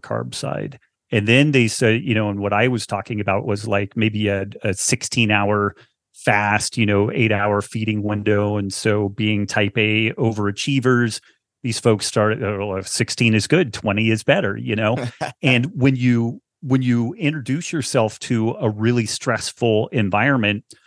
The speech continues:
Speaker 1: the first couple of weeks, you feel great because there's this evolutionary adaptation where it's like the stress hormones are pumping, adrenaline is going.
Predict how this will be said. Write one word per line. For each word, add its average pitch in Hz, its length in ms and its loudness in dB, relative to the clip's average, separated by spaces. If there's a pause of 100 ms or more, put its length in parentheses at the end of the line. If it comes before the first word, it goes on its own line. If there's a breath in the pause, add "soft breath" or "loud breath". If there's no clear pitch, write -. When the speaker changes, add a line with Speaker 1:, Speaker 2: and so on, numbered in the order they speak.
(260 soft breath)
Speaker 1:
the 110 80 -4
first 196 220 4
couple 160 240 4
of 107 80 2
weeks, 190 340 -2
you 127 80 -4
feel 117 300 0
great 98 640 -4 (180)
because 110 340 2
there's 107 180 2
this - 300 -2
evolutionary 120 640 0
adaptation 110 680 0
where 104 140 0
it's 95 140 -6
like 101 260 0 (260 loud breath)
the 113 60 -6
stress 120 340 0
hormones 123 440 2
are 117 40 -4
pumping, 117 380 2
adrenaline 120 580 0
is 113 180 -4
going. 120 500 0